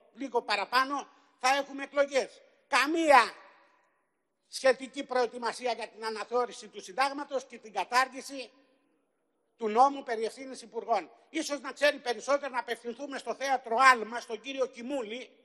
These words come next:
όπου παίζει τη θεατρική παράσταση το Μαυροπούλι, γιατί ήταν και αυτός στην Επιτροπή Αναθεωρήσεως του Συντάγματος. Ίσως αυτός θα μπορούσε να μας πει πολλά. Πολυνομοσχέδιο σήμερα, κατ' επιταγή, λοιπόν,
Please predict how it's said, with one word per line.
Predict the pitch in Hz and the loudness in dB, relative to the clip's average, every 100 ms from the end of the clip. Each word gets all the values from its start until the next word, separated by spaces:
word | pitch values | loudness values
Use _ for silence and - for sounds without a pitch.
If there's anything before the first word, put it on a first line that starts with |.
| _ _ | _ _
όπου | 220 220 226 | -6 -6 -4
παίζει | 262 254 240 | -2 -2 -4
τη | 240 | -8
θεατρική | 233 220 214 208 269 | -2 -2 -2 -16 -4
παράσταση | 220 240 262 240 220 214 | 0 2 0 -2 -6 -2
το | 220 | -2
Μαυροπούλι, | 220 208 214 208 285 240 254 220 _ _ _ | 2 0 0 -2 -6 -6 -10 -14 _ _ _
γιατί | 240 - | -2 -2
ήταν | 269 | -4
και | 262 | -2
αυτός | - 294 254 | 0 2 0
στην | 226 | -2
Επιτροπή | 220 - 214 202 233 | -8 -8 -10 -4 -2
Αναθεωρήσεως | 202 - 202 214 226 202 | -2 -4 -6 -6 -10 -16
του | - | -18
Συντάγματος. | - - 254 269 269 262 - _ _ _ _ | -12 -4 -2 -4 -10 -12 -12 _ _ _ _
Ίσως | - 247 240 | -10 -6 -6
αυτός | 214 - 269 269 - _ _ _ _ - | -8 2 4 4 -2 _ _ _ _ 4
θα | 226 | 4
μπορούσε | 208 233 262 240 233 | 6 2 2 0 0
να | 220 | 2
μας | 208 - | 0 -2
πει | 247 247 - | -4 -6 -6
πολλά. | - 214 208 165 - _ _ _ _ _ _ _ _ _ _ _ _ _ _ _ _ _ _ _ | 2 4 4 0 -6 _ _ _ _ _ _ _ _ _ _ _ _ _ _ _ _ _ _ _
Πολυνομοσχέδιο | 247 254 254 254 247 - 302 262 240 | -2 0 0 0 0 4 6 6 2
σήμερα, | - 262 285 294 277 | -4 -6 -4 -2 -4
κατ' | - 233 | -4 -6
επιταγή, | 220 - 214 208 190 294 240 _ _ _ _ _ _ _ | -6 -10 -6 -4 -4 -10 -10 _ _ _ _ _ _ _
λοιπόν, | 190 208 247 269 226 | -12 2 6 6 2